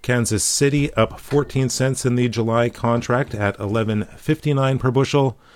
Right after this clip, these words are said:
And Chicago wheat, it's up twelve cents in the July contract at eleven oh one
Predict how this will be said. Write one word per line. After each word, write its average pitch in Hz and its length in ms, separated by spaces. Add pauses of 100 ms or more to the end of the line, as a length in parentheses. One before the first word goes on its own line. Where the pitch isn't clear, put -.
(480)
And 127 560
Chicago 135 540
wheat, 117 240
it's - 240
up 123 180
twelve 160 320
cents 101 380
in 98 80
the 95 140
July 98 320
contract 110 640
at 101 120
eleven 104 460
oh 110 120
one 98 420